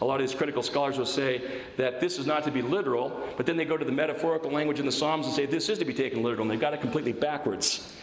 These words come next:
The Hebrew writer meant the Genesis to be literal and the Psalms to be metaphorical,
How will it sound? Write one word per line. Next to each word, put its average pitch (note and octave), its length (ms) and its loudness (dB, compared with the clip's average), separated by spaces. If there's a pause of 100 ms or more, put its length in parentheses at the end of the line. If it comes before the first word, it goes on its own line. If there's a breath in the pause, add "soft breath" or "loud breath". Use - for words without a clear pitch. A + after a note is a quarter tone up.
(140 loud breath)
The B2 80 0
Hebrew D#3 180 0
writer D#3+ 220 2
meant D#3 240 -2
the A2 260 -2
Genesis E3+ 380 0
to C#3 80 0
be B2+ 100 0
literal C3 420 0 (200 loud breath)
and C#3+ 200 2
the B2+ 60 2
Psalms D#3+ 300 0
to - 80 -4
be D#3 240 0
metaphorical, D#3 880 0